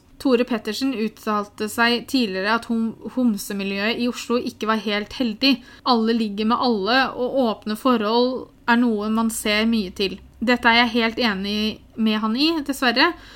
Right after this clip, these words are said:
Har derfor ikke hatt masse kontakt med andre homofile, da jeg rett og slett ikke vil blande meg inn i kulturen her. Håper det bedres. Og tror nok den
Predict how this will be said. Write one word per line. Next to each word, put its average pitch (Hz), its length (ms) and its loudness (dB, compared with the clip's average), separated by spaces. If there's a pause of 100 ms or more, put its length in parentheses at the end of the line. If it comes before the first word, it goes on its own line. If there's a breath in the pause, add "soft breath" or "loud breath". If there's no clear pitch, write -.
(160 loud breath)
Har 254 120 2
derfor 226 280 2
ikke 240 200 -2
hatt 220 200 0
masse 247 280 -2
kontakt 233 580 -4
med 226 140 -2
andre 208 240 -2
homofile, 220 720 -2
da 214 140 0
jeg 226 180 2
rett 226 180 -6
og 220 60 -6
slett 214 220 -4
ikke - 240 -6
vil 208 120 -4
blande 220 240 0
meg 208 180 -2
inn 190 140 -4
i 196 80 -6
kulturen 202 440 -6
her. 208 240 0 (100)
Håper 220 380 -2
det 220 100 -2
bedres. 185 520 -4 (240)
Og 240 240 -4
tror 220 340 -2
nok 233 400 -6
den 233 240 -2